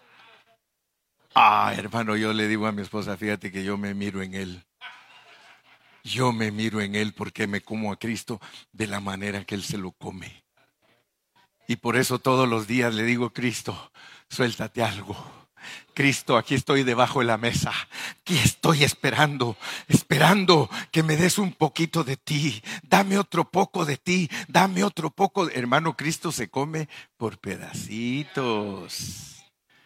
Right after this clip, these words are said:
Si no, te vas a atragantar. Y eso es lo que muchos no entienden.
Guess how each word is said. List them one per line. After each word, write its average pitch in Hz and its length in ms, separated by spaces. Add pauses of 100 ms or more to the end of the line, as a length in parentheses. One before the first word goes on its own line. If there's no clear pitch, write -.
(140)
Si 110 160
no, 113 180
te 127 120
vas 117 240
a 127 40
atragantar. 117 1300 (1400)
Y 110 120
eso 113 120
es 131 60
lo 123 100
que 107 120
muchos 107 320
no 101 100
entienden. 101 760